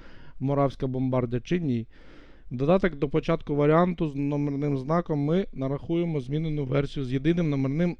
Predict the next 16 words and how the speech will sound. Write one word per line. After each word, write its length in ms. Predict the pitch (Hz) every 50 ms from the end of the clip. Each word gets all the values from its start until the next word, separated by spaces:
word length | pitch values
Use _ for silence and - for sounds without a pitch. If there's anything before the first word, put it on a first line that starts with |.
| - -
<clears throat> 160 | - - -
для 340 | - 220 226 202 170 143 160
всіх 460 | 156 135 - - 208 214 220 - - - - - - - - - - -
номером 500 | 143 147 156 156 147 143 135 135 131 127
для 80 | 131
всіх 360 | 139 - - - 208 214 - - - - - - - - -
сімдесят 560 | - - - 151 147 143 147 - - 156 143
шість 240 | - - 151 - -
тисяч 340 | - 208 220 208 - 202 175
сімсот 360 | - - 135 127 - 170 165
сімдесят 300 | - 170 160 - 160 139
дев'ять. 320 | 120 120 117 113 110 - -
Ну, 100 | 135 143 -
це 60 | -
мажорний 440 | 175 170 160 135 135 127 127 123 120
номер. 260 | 120 117 117 113 113